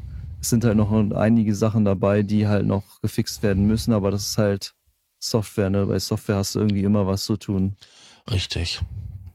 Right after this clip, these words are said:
Speaker 2: Die muss man ja wirklich, ähm, warten und pflegen.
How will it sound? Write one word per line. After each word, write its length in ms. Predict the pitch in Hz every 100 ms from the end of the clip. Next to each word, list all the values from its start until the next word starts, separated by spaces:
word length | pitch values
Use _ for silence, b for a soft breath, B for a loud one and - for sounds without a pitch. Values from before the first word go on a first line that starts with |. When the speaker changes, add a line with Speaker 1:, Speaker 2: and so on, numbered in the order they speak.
| _ _ _ _ _ _ _ _ -
Speaker 2:
Die 100 | 85
muss 240 | 92 -
man 100 | 95
ja 200 | 92 87
wirklich, 420 | 90 - 85 85 -
ähm, 340 | 85 82 82 - - - _ b b b - -
warten 440 | 95 92 90 - 82
und 200 | 87 90
pflegen. 560 | - 80 87 80 80